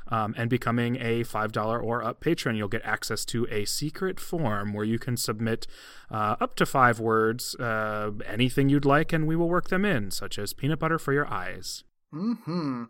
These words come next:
Speaker 2: And speaking of Patreon, oh, this is weird. We normally do this at the end of the episode, but we're doing it at the beginning of the episode. I wonder
Speaker 1: Hey.
Speaker 2: why. Hmm, maybe because something special is coming up. So,
Speaker 1: Hmm.
Speaker 2: so if you're listening to this, it's gonna be the very beginning of December.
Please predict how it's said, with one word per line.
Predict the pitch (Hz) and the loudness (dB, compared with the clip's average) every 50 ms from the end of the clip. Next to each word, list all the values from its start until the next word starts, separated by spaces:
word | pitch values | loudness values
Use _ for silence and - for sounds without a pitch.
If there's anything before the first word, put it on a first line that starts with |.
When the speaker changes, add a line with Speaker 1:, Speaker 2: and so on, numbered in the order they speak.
| _ _ | _ _
Speaker 2:
And | 226 226 | -8 -4
speaking | - - 320 339 381 381 320 | 0 2 2 4 4 4 4
of | 247 190 - | 4 4 2
Patreon, | - 156 147 - - 160 143 139 131 131 135 143 151 170 175 - | 0 -2 -2 0 0 2 2 2 4 4 4 2 2 0 -4 -2
oh, | - 262 311 294 | 0 2 2 2
this | 269 269 - | 2 0 0
is | 381 311 180 | 0 0 0
weird. | 143 139 139 151 175 | 0 0 2 2 2
We | 214 | 2
normally | 214 214 240 294 330 302 175 160 | 4 4 4 4 4 4 2 2
do | 131 143 | 0 -2
this | 139 147 143 143 | -4 -4 -6 -6
at | 131 | -2
the | 147 156 | 0 2
end | 180 233 | 4 4
of | 226 | 2
the | 165 139 | 2 0
episode, | 120 113 123 - - 123 120 120 123 | -2 -4 -6 -4 -2 -2 -2 -2 -4
but | 147 160 | -2 0
we're | 185 202 208 | 2 2 2
doing | 202 254 269 285 269 277 | 4 4 4 6 6 4
it | 285 | 4
at | 294 277 | 2 0
the | 294 | 0
beginning | 320 302 302 370 359 285 | 0 0 2 2 2 4
of | 180 | 4
the | 151 143 | 4 2
episode. | 131 135 131 - - 127 120 120 120 | 0 0 -2 -4 -2 -2 0 0 0
I | 135 160 | 0 2
wonder | 180 202 247 233 196 180 | 4 6 6 6 6 8
Speaker 1:
Hey. | 180 | 8
Speaker 2:
why. | 185 - - 151 139 127 120 120 - - - - - - - - | 10 10 10 10 8 6 2 0 -4 -10 -16 -20 -20 -18 -8 -2
Hmm, | 208 254 247 185 | 2 4 4 4
maybe | 165 180 180 220 214 | 6 6 6 6 4
because | 214 190 220 196 | 4 2 2 2
something | - 196 190 185 214 202 202 208 | 2 2 2 2 2 2 2 0
special | 196 - - 233 233 226 - 214 165 | 0 0 2 2 2 4 4 4 4
is | 147 - | 2 2
coming | - - 170 147 131 127 123 | 0 0 2 2 2 0 -2
up. | 113 113 - _ _ - - - - 175 185 180 | -4 -6 -8 _ _ -20 -6 0 2 4 4 6
So, | 165 156 139 104 185 190 233 285 - | 6 10 12 12 12 12 10 6 0
Speaker 1:
Hmm. | - - - - - | -6 -12 -14 -16 -10
Speaker 2:
so | - - - - 381 359 175 156 143 165 214 247 - 214 | -6 -2 2 6 8 10 10 10 10 8 6 2 2 2
if | 226 262 | 4 6
you're | 285 285 | 6 8
listening | 294 277 294 277 240 | 8 6 6 4 6
to | 226 | 6
this, | 196 175 170 190 185 - - | 8 8 8 6 6 4 2
it's | 190 180 - | 0 0 0
gonna | - 208 196 185 | 2 4 4 4
be | 190 180 | 4 2
the | 170 | 4
very | 170 175 180 | 4 4 4
beginning | 180 175 170 170 170 165 | 4 4 2 2 2 0
of | 156 | -2
December. | 151 151 - - 175 175 156 135 127 139 - | -2 0 2 4 4 4 4 4 2 0 -2